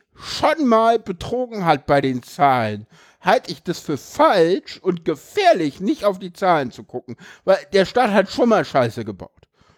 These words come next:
Und wer einmal lügt, sorry. Die haben das Vertrauen, was das angeht. Ich guck auf die Zahlen und ich habe schon mal ges-, irgendwann im Laufe dieser Pandemie entschieden,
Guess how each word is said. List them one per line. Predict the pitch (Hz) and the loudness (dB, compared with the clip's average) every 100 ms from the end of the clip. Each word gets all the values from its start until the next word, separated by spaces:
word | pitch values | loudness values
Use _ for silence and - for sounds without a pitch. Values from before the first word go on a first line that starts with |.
| _ - | _ -8
Und | 170 | -2
wer | 190 - | 0 2
einmal | 202 233 214 202 | 2 4 2 2
lügt, | 214 185 - _ | 0 -6 -18 _
sorry. | - - 185 147 113 92 _ _ _ _ | -16 0 0 0 -4 -8 _ _ _ _
Die | 196 | -4
haben | 190 349 | 0 2
das | 320 | 0
Vertrauen, | - 247 - 285 320 330 240 | 0 -2 0 2 2 0 2
was | 208 - | 0 2
das | 349 - - | -4 -4 -4
angeht. | 240 226 240 226 - | -2 -2 -4 -6 -10
Ich | 214 - | -16 -12
guck | 311 | -8
auf | - 208 | -4 -4
die | 214 | -6
Zahlen | - 254 269 254 262 285 _ _ _ | -6 0 2 4 2 -4 _ _ _
und | 202 202 | -6 -6
ich | 180 196 | -4 2
habe | 190 185 | 4 4
schon | 170 - 226 233 | 0 0 0 0
mal | 208 190 196 196 196 202 202 _ _ _ - | 2 4 4 4 2 0 -6 _ _ _ -2
ges-, | 151 151 _ | -2 -4 _
irgendwann | - 233 226 214 180 170 180 | -4 -2 0 -4 0 2 2
im | 180 156 | 0 2
Laufe | 156 170 180 170 | 4 4 2 -4
dieser | 160 170 156 | -4 -2 -2
Pandemie | - 160 147 139 156 | 0 -2 -2 -4 -4
entschieden, | 147 143 - 160 156 156 156 | -4 -6 -10 -10 -4 -4 -4